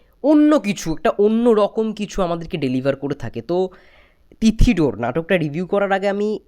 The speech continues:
একটা কথাই বলবো যে এই নাটকটার মধ্যেও না একটা অন্য কিছু আমরা পেয়েছি,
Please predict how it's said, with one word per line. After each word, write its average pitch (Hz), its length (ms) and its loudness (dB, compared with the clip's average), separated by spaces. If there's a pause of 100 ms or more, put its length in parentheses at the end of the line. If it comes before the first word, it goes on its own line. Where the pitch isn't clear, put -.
একটা 208 320 -2
কথাই 220 280 2
বলবো 160 440 -2
যে 190 200 -4 (100)
এই 262 280 2
নাটকটার 254 600 2
মধ্যেও 220 480 2
না 226 260 -2 (1000)
একটা - 160 -2
অন্য 190 280 0
কিছু 220 420 -4
আমরা 202 160 -2
পেয়েছি, - 720 2